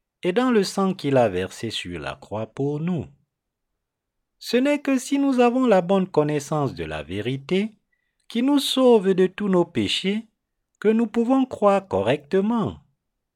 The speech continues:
Le moyen pour nous tous d'être vraiment lavés de nos péchés par la foi est de croire au baptême de Jésus-Christ et à l'effusion de son sang.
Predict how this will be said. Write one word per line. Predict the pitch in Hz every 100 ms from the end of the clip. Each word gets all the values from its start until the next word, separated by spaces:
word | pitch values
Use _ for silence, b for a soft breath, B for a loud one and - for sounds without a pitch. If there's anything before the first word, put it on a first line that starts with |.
| _ _ _ _ -
Le | 73
moyen | 82 110 196 262 269
pour | 254 233 226
nous | 247
tous | 240 226 185
d'être | 180 180 165 135
vraiment | 123 135 139 147
lavés | 123 110 110 117
de | 98
nos | 104 98
péchés | - 80 - 90
par | - 80 76
la | -
foi | - - 143 190 - _ _ _ _ _ -
est | 202
de | 214 233
croire | - 269 247
au | 180
baptême | 127 120 - 127 90
de | 78
Jésus-Christ | 76 90 90 120 135 - 185 196 - _ _ _ -
et | 160
à | 87 87
l'effusion | 92 - 135 135 180 180
de | 107
son | 95 165 165
sang. | 165 - 202 123